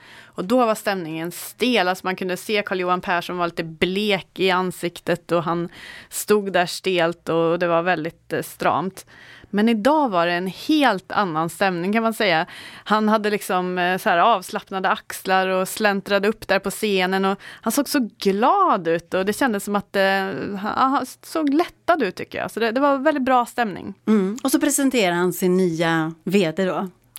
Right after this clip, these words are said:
Speaker 1: Precis.
Speaker 2: Mm, och de såg ut att må väl ihop, gilla varandra.
Speaker 1: Det tror jag.
Speaker 2: Mm. Hon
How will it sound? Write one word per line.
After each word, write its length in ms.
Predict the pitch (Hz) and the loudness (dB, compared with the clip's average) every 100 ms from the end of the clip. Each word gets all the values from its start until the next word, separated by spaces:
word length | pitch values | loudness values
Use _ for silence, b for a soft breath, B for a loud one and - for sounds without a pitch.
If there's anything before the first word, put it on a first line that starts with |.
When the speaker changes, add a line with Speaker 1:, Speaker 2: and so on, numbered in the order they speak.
| - | -14
Speaker 1:
Precis. 400 | 220 - 247 - | -12 -6 -4 0
Speaker 2:
Mm, 280 | 196 214 247 | 2 2 2
och 60 | |
de 140 | 220 214 | 2 2
såg 200 | 240 214 | 0 0
ut 380 | 196 185 - 208 | 0 -2 -4 -2
att 360 | 190 180 180 190 _ - | 0 2 0 -4 _ 0
må 300 | 202 202 196 | 2 2 0
väl 360 | 202 190 202 | 0 0 0
ihop, 340 | 240 226 311 254 | 0 0 -2 -2
gilla 200 | 233 214 | 0 0
varandra. 340 | 214 214 294 - - - | 2 2 0 -4 -8 -2
Speaker 1:
Det 100 | 285 | 2
tror 160 | 480 | 2
jag. 180 | 220 220 - | 0 -4 -4
Speaker 2:
Mm. 280 | 208 190 233 - _ B B B B B B B B | -2 0 -2 -12 _ B B B B B B B B
Hon 600 | - 220 339 359 359 330 | -6 4 6 6 6 4